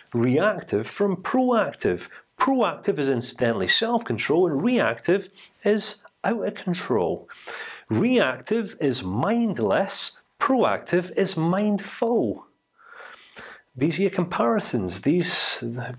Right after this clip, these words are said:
some contrastive analysis. You wanna, you wanna do some? This is it. This is the ultimate expression of mindful-based living. Um, you see, people, many people assume that A equals C, i e,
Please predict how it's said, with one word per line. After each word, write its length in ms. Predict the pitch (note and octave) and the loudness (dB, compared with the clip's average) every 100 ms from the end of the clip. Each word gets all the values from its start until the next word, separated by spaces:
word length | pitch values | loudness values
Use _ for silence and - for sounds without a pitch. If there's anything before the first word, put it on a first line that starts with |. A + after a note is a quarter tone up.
| C#3+ | -2
some 240 | B2+ C3 | 0 2
contrastive 540 | B2 A#2 - E3 D#3 A#2 | 0 -4 0 0 0 0
analysis. 480 | G2+ F#3 F#3+ F#3+ - - | 2 2 2 -2 -4 -2
You 140 | C#3 | 0
wanna, 160 | D#3+ C#3 | 2 2
you 100 | C3 | 2
wanna 140 | A#2 | 2
do 120 | E3 | 2
some? 380 | F#3+ A#3+ G#3+ C3+ | 2 0 0 -2
This 160 | E3 - | 0 2
is 100 | E3 | 2
it. 440 | A#3+ F3 - - _ - _ - - - - | 2 0 -4 -12 _ -20 _ -20 -18 -18 -4
This 200 | C#3+ - | 0 2
is 180 | G3+ - | 0 0
the 300 | - G2+ - - - - - - - - | 0 0 -4 -10 -10 -12 -14 -14 -14 -2
ultimate 340 | F#3+ F#3 G#3 | -2 0 -4
expression 520 | E3+ - E3+ C#3+ - C#3+ | -2 -2 0 0 0 -2
of 120 | - | 0
mindful-based 960 | A#2 F3+ G#3 - A3+ F#3 F2+ F#2 - | 0 2 0 2 -2 0 -4 -4 -4
living. 460 | F3 A3+ A3 D#3 F2+ _ _ - - - - - - - | 0 0 2 -2 -4 _ _ -20 -16 -14 -16 -18 -8 2
Um, 320 | G3+ G#3 G3+ - - - - | 4 4 0 -2 -2 -2 0
you 100 | G#3 | 2
see, 180 | A#3+ | 2
people, 560 | - C4+ C4 D#4 C#4+ - - _ - | 2 0 4 4 4 0 -18 _ -2
many 140 | A3 | 0
people 240 | A#3 A#3 A3+ | 2 0 0
assume 380 | - - B2 | 0 2 2
that 100 | B2 - | 2 2
A 60 | D#3 | 2
equals 500 | C#3 C#3+ - A#2 - | 2 -2 0 0 2
C, 400 | - A2 F2 E2+ _ | 2 2 0 -6 _
i 200 | F#3 A#3+ | 0 2
e, 420 | A3+ F3 E3 E3+ | 2 0 2 2